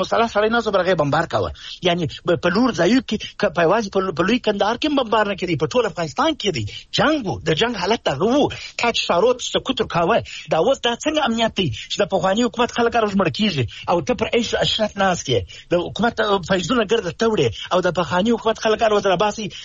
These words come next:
که ګناهکار دي، که ناګناهکار دي، ګردو ته په یوه سترګه ګوري. او دغه جمهوریت چې سقوط وکړي، دا تاسو وایئ، د جمهوریت والا ولاړه.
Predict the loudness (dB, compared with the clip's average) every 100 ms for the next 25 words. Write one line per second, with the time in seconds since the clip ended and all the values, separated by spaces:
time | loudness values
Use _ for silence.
0 | -6 -2 0 0 0 2 2 2 0 0
1 | 0 0 0 0 0 0 -6 -10 -6 0
2 | 0 0 0 0 -2 -8 0 2 2 0
3 | -2 -2 0 0 -2 -6 -2 0 0 0
4 | 0 0 2 0 -2 -6 -6 -6 -6 -4
5 | 0 0 -2 -8 -4 -2 0 0 0 2
6 | 2 2 -2 -2 0 0 0 2 2 2
7 | 2